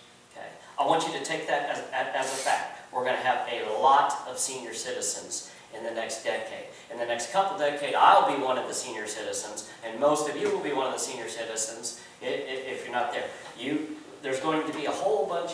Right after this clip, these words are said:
of senior citizens, okay? You got that, you got that factor in your head. Let's add another factor, okay? Right now, thirty-three percent of Medicaid,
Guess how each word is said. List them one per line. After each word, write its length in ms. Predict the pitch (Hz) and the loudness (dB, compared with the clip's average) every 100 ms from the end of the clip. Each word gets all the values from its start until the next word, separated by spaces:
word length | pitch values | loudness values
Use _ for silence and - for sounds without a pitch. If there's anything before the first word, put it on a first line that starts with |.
| - | -2
of 140 | 143 | -2
senior 340 | - 143 143 127 | -2 -6 -6 -4
citizens, 500 | 127 127 - - - | -4 -4 -6 -10 -12
okay? 220 | - 127 - 277 | -10 -10 -8 4
You 60 | |
got 180 | 240 247 | 8 10
that, 260 | 247 240 - | 12 10 8
you 60 | |
got 140 | 220 220 | 6 8
that 180 | 233 | 8
factor 300 | 214 180 - | 8 8 8
in 140 | 214 190 | 4 6
your 0 | |
head. 420 | 190 - - - 170 | 8 8 6 0 4
Let's 160 | 170 | 8
add 200 | 214 214 | 10 10
another 280 | - 240 233 | 12 12 10
factor, 480 | - 135 - - - - - | 8 6 6 4 -4 -6 -6
okay? 480 | - 143 147 - - - - - - - - - - - - | 2 6 8 6 -2 -8 -16 -20 -18 -16 -16 -16 -16 -16 6
Right 300 | 156 185 - | 10 12 10
now, 260 | 285 254 220 - | 10 10 8 12
thirty-three 680 | 262 - 359 - 320 311 262 | 12 12 10 2 0 0 0
percent 460 | 254 - 262 247 | 0 6 6 6
of 180 | 185 185 | 2 4
Medicaid, 840 | 226 240 - 165 139 123 123 123 | 6 6 4 2 2 2 0 -2